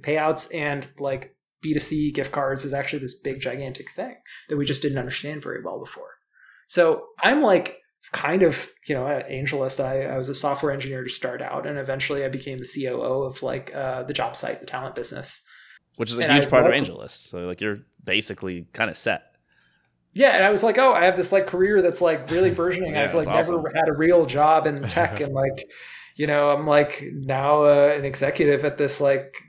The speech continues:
Speaker 1: hot startup, and, and simultaneously just, like, advising Nick on the side. And I had become a manager, you know,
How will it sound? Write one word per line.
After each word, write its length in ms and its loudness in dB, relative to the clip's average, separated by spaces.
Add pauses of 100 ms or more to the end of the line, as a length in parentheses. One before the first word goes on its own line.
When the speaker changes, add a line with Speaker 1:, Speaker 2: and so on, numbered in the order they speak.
(180)
Speaker 1:
hot 440 -4
startup, 600 0
and, 340 -8 (100)
and 320 -10 (480)
simultaneously 760 -6
just, 160 -6
like, 220 -4
advising 560 -6
Nick 240 -6
on 140 -6
the 80 -10
side. 480 -4
And 180 -6
I 120 -2
had 100 -2
become 200 -8
a 60 -8
manager, 500 -6
you 80 -8
know, 180 -8